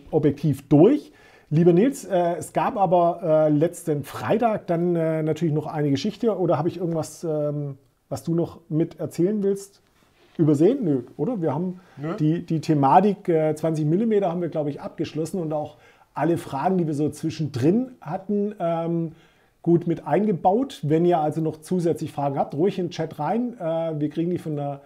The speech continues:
Speaker 1: äh, Regie immer schön einge-, eingespielt. Auch natürlich die Anweisung, dass man gewisse Dinge nicht macht vor der Kamera.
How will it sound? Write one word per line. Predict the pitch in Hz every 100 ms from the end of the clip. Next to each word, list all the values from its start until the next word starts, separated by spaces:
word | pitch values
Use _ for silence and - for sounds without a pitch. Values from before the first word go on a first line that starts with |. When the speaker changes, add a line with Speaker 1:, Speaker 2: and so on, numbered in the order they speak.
| _ _ _ -
Speaker 1:
äh, |
Regie | 151 135 - 170
immer | 165 131
schön | - 160
einge-, | 143 147 185 175 170 -
eingespielt. | 151 165 170 - 175 180 175
Auch | 147 151
natürlich | 151 143 147 139
die | 147
Anweisung, | 147 156 147 147 139
dass | 131 -
man | 127 123 117 - _ _ _
gewisse | 147 113 135
Dinge | 120 120
nicht | 151 -
macht | 156 151 - -
vor | 147
der | 147
Kamera. | 139 135 131 127